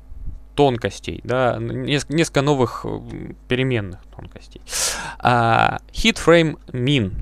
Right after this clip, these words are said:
будет обозначать, а, кадр, с которого минимум в анимации мы должны нанести удар. Hit frame max — это кадр максимум, на котором мы должны нанести удар. Это такое средство защиты от провисания фреймрейта на, на самом деле, да, то есть,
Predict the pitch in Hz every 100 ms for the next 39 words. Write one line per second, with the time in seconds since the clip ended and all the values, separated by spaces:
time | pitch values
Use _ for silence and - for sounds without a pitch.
0 | - 123 175 175 - - - 104 110 110
1 | 101 170 180 - - - - - - 117
2 | - 151 185 160 135 - 110 - 156 135
3 | 131 127 - 123 120 143 131 120 101 90
4 | 98 98 117 175 - 120 127 131 113 131
5 | 120 107 107 - 110 90 87 - - -
6 | - 139 - 120 113 165 262 - - -
7 | - - 110 - 127 - - 143 160 120
8 | 113 127 - - 113 104 107 101 - 147
9 | 123 135 127 117 120 143 120 110 - 127
10 | 123 117 90 - - - - - - 156
11 | 143 135 127 - 147 156 - 139 123 123
12 | - 185 180 147 135 131 127 120 123 135
13 | 127 117 - 123 120 113 101 98 92 90
14 | 101 - 110 110 113 98 92 139 135 110